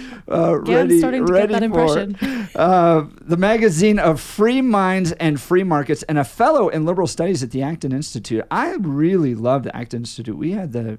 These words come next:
Speaker 1: uh, president of Acton Institute in for a film they were doing on Hong Kong and what's happened to them recently. And that was a great conversation. But Reason Magazine, uh, which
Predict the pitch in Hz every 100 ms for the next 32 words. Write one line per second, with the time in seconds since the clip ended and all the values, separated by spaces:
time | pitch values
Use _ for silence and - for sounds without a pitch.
0 | - 110 104 - 143 170 131 82 107 110
1 | 113 110 - 110 113 107 117 113 - -
2 | - _ - 123 107 - 156 165 135 120
3 | 110 120 117 113 113 104 104 107 104 101
4 | - 123 147 - 117 135 123 - 98 -
5 | 120 117 120 113 - - _ _ 120 117
6 | 127 123 110 127 160 147 - 95 101 120
7 | 117 101 110 120 - 120 117 113 - 120
8 | 120 123 113 104 113 - - - _ -
9 | 185 311 247 185 185 151 151 180 180 -
10 | 90 - 139 165 - -